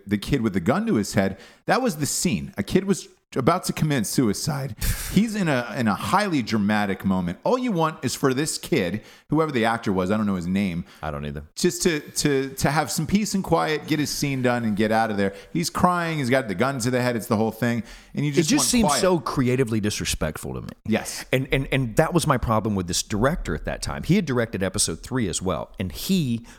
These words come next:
Speaker 2: could not get the set under control. So our biggest issue was when it came to safety,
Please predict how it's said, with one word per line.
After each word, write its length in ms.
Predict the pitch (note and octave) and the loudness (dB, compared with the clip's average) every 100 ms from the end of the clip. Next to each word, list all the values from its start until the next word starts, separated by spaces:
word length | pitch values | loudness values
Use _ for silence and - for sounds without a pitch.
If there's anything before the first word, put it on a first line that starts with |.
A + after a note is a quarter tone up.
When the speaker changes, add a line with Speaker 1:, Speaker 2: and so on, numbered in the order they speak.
| - | -8
Speaker 2:
could 340 | E3 E3+ F3 C#3+ | -2 2 2 0
not 560 | G2 G#2+ G2+ E2+ - - - F#2+ F2 | 0 0 0 -2 -8 -14 -14 -6 0
get 340 | G#2+ - - | 0 -2 -8
the 80 | F#2+ | -4
set 340 | - F#2+ E2+ - | 0 0 -2 -6
under 200 | D#2 D2 | -6 -4
control. 460 | D2+ - B1+ - - - - - - | -4 -4 -4 -8 -10 -14 -14 -16 -6
So 380 | - C3+ A#2 A2+ B2+ | 0 2 2 0 2
our 180 | D#3+ | 2
biggest 380 | D#3+ C#3 F3 - | 2 0 2 0
issue 280 | F2 - G2 | -2 -2 0
was 280 | F#2+ F#2+ - | 0 0 -2
when 100 | F2+ | -6
it 80 | - | -6
came 160 | E2 | -6
to 80 | D#2+ | -2
safety, 480 | - C#3 B2+ - | 0 0 -4 -10